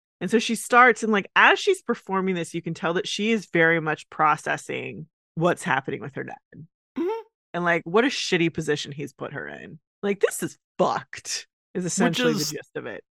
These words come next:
Speaker 2: which is exactly the same thing that happens in Lear.
Speaker 1: Sure.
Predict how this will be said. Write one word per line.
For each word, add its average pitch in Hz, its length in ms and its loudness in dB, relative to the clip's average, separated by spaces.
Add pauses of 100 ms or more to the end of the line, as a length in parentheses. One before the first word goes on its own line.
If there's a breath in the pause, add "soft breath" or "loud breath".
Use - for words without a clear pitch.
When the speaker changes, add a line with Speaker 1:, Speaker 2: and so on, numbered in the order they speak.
(120)
Speaker 2:
which 233 160 -6
is 254 140 0
exactly 247 500 4
the 196 140 2
same 160 300 0
thing 123 480 0 (220)
that 151 140 0
happens 120 440 -2
in 127 180 -10
Lear. 185 400 -4 (240)
Speaker 1:
Sure. - 240 2